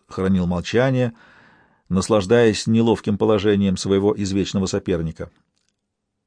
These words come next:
По лицу Помпея можно было без всякого труда догадаться — что у него на уме, достаточно было взглянуть на плотно сжатые челюсти.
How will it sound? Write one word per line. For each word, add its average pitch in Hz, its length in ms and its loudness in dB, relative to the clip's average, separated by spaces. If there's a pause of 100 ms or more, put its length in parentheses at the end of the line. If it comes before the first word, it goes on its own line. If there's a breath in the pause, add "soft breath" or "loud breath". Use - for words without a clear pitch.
(260)
По - 80 0
лицу 110 260 2
Помпея 135 480 4
можно 120 320 2
было 110 300 4
без 107 180 -2
всякого 90 480 0
труда 92 280 0
догадаться — 113 640 -2 (500 soft breath)
что - 240 0
у 110 60 4
него 107 200 2
на 107 120 2
уме, 135 340 2 (440)
достаточно 107 720 0
было 104 180 4
взглянуть 104 440 -2
на 107 120 2
плотно 110 360 0
сжатые 101 380 -2
челюсти. 98 520 -10